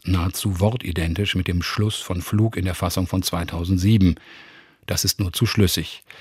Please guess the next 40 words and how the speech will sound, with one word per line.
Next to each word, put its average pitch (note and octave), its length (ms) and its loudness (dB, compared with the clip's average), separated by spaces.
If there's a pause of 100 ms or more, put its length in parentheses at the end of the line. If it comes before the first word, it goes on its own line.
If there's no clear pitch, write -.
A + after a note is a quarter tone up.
(180)
Wenn G2+ 140 4
das G2 160 4
Leben B2 260 6
ein G2+ 80 2
Flug A#2 380 4
ist, - 320 0
gibt - 180 4
es A2 100 2
irgendwann F2+ 440 0
auch F#2 80 -2
einen A2 180 4
Sturz. - 640 -6 (500)
Reto A2 240 4
Hennys A#2 360 6
großer A#2+ 380 4
Roman G2 440 4
beschreibt, G2 560 0
wie F#2+ 120 2
er G2 60 4
selbst G2+ 360 -2
vermerkt, G2 560 2
nichts - 440 0
als G2+ 360 0 (320)
die - 100 -2
uralte A#2 500 2
Geschichte G2 480 -4
des F#2 240 -4
Hansli, F#2+ 520 2 (320)
der - 80 0
in - 80 0
die F2+ 140 2
Welt G#2 200 4
hinausgeht G2 640 0
und F2 140 -6
das E2 120 -4
Fürchten - 520 -2
und A2 160 -2
das G#2 100 -2
Staunen D#2 460 -4
lernt. - 420 -12